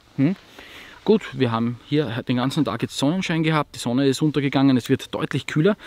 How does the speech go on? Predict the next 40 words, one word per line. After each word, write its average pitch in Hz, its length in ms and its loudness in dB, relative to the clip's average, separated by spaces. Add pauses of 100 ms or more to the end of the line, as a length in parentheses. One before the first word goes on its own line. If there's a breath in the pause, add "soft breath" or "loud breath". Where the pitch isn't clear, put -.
(160 loud breath)
das - 160 -8
merke 131 300 4
ich 151 100 -2
massiv. 143 520 -2 (680 loud breath)
Es 143 120 4
ist 202 80 4
jetzt 240 180 2
alles 170 240 4
leicht 151 320 2
klamm 135 320 6 (1120 loud breath)
und 143 500 4 (680 loud breath)
ich - 260 -6
könnte, 196 340 4
wenn 180 120 6
ich 160 80 4
ein 147 80 2
bisschen 151 160 2
Erfahrung 147 420 2
hab, 165 300 0 (420 loud breath)
den 139 140 0
Zunder 175 280 2
mir 156 140 4
selbst 185 320 -2
checken 202 380 -2
oder 139 180 0
ich 127 100 -4
hätte 156 160 2
ein 139 80 0
Tampon 151 480 0
mit 170 220 -2
oder 127 160 -4
ein 127 100 0
Taschentuch, 160 460 -4
aber 160 140 6
das 165 120 4
ist 185 140 4
alles 147 240 2
blöd. 127 320 4
Ein - 100 -8
Taschentuch 123 540 0